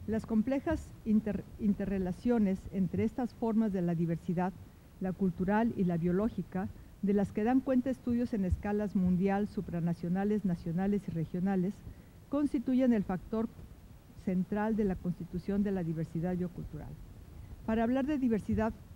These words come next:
biocultural, hemos retomado el planteamiento de Toledo y Barrera, quienes se refieren a dicha diversidad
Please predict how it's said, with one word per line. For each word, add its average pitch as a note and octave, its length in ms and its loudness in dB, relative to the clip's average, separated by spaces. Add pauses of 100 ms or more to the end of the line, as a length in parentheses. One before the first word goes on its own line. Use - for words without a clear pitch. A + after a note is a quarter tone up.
biocultural, G#3 800 0
hemos A3 260 2
retomado G3+ 500 0
el G3 80 -2
planteamiento F#3+ 640 0
de E3+ 120 0
Toledo G3+ 360 -2
y A3+ 60 0
Barrera, F#3 460 -2 (480)
quienes G#3+ 240 4
se A3+ 120 -6
refieren C4 460 0
a A3+ 60 0
dicha B3 280 -2
diversidad F#3+ 640 -2